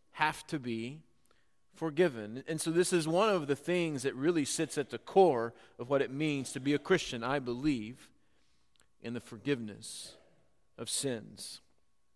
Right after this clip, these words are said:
Um, let's read the, uh, the text here, First John chapter one, verse five, uh, and go on down through chapter two and verse two.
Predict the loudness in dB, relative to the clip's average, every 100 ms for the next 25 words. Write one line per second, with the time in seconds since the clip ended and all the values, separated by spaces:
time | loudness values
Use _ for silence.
0 | _ _ _ _ -20 -20 -4 -2 2 0
1 | 2 4 4 6 6 8 8 8 4 2
2 | 0 0 -2 -2 2 2 2 2 2 2
3 | -6 -14 _ _ _ -2 -2 0 -2 0
4 | 0 -2 -6 -14 _ _ _ 2 4 4
5 | 0 0 0 -2 -6 -12 _ _ _ 2
6 | 4 4 2 4 6 4 2 0 0 -2
7 | -6 -8 -8 -2 -2 -2 -4 -8 -2 -2
8 | -2 -8 _ _ _ -14 -12 -6 -6 -6
9 | -8 -8 -8